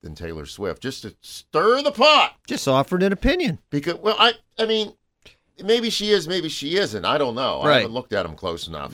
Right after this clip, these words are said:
Speaker 2: There you go.
Speaker 1: But one of the big things in the country is, is there or is there too much coverage of Taylor and Travis?
Speaker 2: Yes.
Speaker 1: That's what everybody's talking about.
Speaker 2: Mm-hmm.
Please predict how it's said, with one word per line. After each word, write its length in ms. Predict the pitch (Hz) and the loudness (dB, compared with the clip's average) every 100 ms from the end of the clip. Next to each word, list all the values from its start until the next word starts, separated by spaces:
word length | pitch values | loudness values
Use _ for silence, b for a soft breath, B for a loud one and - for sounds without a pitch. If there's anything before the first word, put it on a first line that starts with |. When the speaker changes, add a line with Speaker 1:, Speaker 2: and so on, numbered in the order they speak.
| - | -2
Speaker 2:
There 200 | 135 147 | 2 2
you 80 | |
go. 220 | 170 98 104 _ _ _ _ - | 0 -4 -6 _ _ _ _ -18
Speaker 1:
But 400 | 135 190 202 - _ _ _ | 2 6 6 2 _ _ _
one 240 | 156 190 | -2 2
of 60 | 220 | 2
the 80 | 190 | 2
big 260 | 156 214 | 4 4
things 320 | - 202 196 170 | 2 -2 -2 -4
in 100 | 165 | -4
the 100 | 147 | -4
country 580 | - 196 214 151 147 135 | 0 0 0 -2 -2 -2
is, 640 | 131 139 139 131 113 - _ _ _ _ _ _ _ _ _ _ | 0 2 4 0 -6 -14 _ _ _ _ _ _ _ _ _ _
is 260 | 160 214 139 | 0 0 2
there 360 | 156 151 165 156 | 2 4 4 4
or 120 | 147 | 2
is 260 | 151 139 | 0 0
there 400 | 113 135 131 127 - _ _ _ _ _ _ _ _ _ _ _ | 2 4 2 0 -10 _ _ _ _ _ _ _ _ _ _ _
too 140 | - 175 | -2 2
much 240 | 165 - | 2 2
coverage 680 | - 175 127 120 120 - - _ _ _ _ | 4 4 4 -2 -4 -12 -16 _ _ _ _
of 200 | 120 - | -4 -2
Taylor 540 | - 165 156 147 131 - _ _ | -4 -2 2 4 2 -2 _ _
and 100 | 123 | -12
Travis? 720 | 127 180 185 120 - - - - | -4 4 6 6 2 -10 -12 -10
Speaker 2:
Yes. 440 | 120 104 - - | -8 -6 -8 -6
Speaker 1:
That's 540 | 113 180 220 - - - _ _ | 2 4 4 0 -10 -14 _ _
what 240 | 143 175 196 | -4 -2 0
everybody's 640 | 214 214 175 185 170 135 | 0 0 2 2 2 -2
talking 380 | 160 151 143 107 | 2 2 2 -2
about. 320 | 80 76 87 | -6 -8 -2
Speaker 2:
Mm-hmm. 440 | 127 139 127 135 | 2 2 2 0